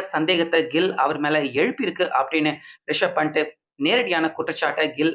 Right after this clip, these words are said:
அவர் மேல சொல்லியிருக்காரு. அதாவது, கில் இந்த தொடர்ல கண்டிப்பா முழுக்க நம்ம கேப்டன்சி செஞ்சோம்னா, நிச்சயமா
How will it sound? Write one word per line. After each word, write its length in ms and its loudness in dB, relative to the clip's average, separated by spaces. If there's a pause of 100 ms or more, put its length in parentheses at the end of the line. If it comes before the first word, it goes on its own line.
(100)
அவர் 320 0
மேல 220 0 (280)
சொல்லியிருக்காரு. 560 0 (500)
அதாவது, 380 2 (380)
கில் 280 2
இந்த 240 -2
தொடர்ல 400 0
கண்டிப்பா 480 0
முழுக்க 420 -2
நம்ம 180 -2 (100)
கேப்டன்சி 560 -4 (160)
செஞ்சோம்னா, 500 0 (360)
நிச்சயமா 400 0